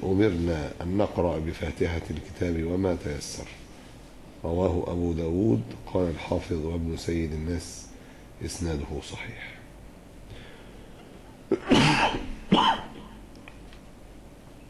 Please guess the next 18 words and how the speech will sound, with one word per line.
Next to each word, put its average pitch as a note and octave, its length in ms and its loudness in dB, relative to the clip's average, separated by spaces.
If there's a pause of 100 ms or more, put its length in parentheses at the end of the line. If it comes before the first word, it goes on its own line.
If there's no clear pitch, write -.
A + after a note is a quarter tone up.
(920)
وفي - 220 4
بعض F2 280 4 (200)
طرق F2 340 4
حديث D#2+ 440 2
المسيء D#2 520 0 (500)
في - 160 -4
صلاته G#2+ 680 4 (720)
ثم F#2 220 4
اقرأ F2+ 320 4
بأم F2 460 4
القرآن، F2+ 760 2 (500)
إلى F2 240 2
أن D#2+ 180 -2
قال: F2+ 260 2
"ثم E2 260 0
افعل D#2 300 0
ذلك D#2 440 2
في C#2+ 240 -4